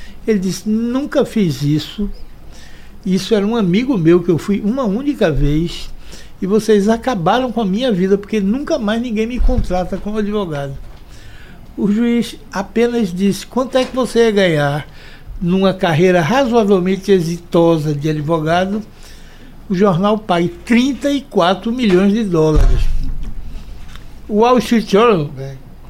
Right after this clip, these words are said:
Speaker 1: errou numa notícia, Zenivaldo. Já contei isso aqui.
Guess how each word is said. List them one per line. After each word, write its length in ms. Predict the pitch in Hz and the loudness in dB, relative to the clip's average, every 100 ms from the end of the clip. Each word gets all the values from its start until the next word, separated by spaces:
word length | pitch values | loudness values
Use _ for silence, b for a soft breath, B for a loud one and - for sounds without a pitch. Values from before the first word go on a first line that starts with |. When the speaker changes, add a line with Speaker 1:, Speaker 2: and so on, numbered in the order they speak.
| - - | -8 4
Speaker 1:
errou 400 | 202 185 208 233 | 4 6 4 4
numa 180 | 220 | 4
notícia, 580 | 196 170 139 185 190 175 | 4 4 2 0 0 0
Zenivaldo. 580 | 139 135 127 117 120 120 - B B - | -2 -2 -4 -6 -8 -10 -12 B B -8
Já 80 | |
contei 380 | - 190 160 165 | -4 -2 0 0
isso 180 | 156 156 | 0 2
aqui. 240 | - - | 4 4